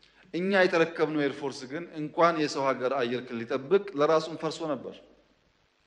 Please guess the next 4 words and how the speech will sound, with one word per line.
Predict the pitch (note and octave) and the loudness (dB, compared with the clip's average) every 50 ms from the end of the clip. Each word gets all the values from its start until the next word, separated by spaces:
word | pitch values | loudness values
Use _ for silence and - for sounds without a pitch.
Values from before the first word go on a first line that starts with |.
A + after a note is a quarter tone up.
| _ _ _ | _ _ _
ይሄ | - F#3 G#3+ G#3 | -6 -4 -4 -2
ትክክል | F#3+ F#3 F3+ F#3 F3+ D#3 | 0 -2 -2 0 2 2
አይደለም። | C#3 A#2 A2 G2 F#2 E2+ - - - - _ _ _ _ _ _ _ _ _ _ _ _ _ _ _ _ _ _ _ _ _ _ _ _ _ _ | 4 4 2 -2 -6 -8 -12 -16 -20 -20 _ _ _ _ _ _ _ _ _ _ _ _ _ _ _ _ _ _ _ _ _ _ _ _ _ _
ተቋም | - C#3+ D3 - - - F3+ F3+ F#3+ | 0 0 0 2 4 4 6 6 6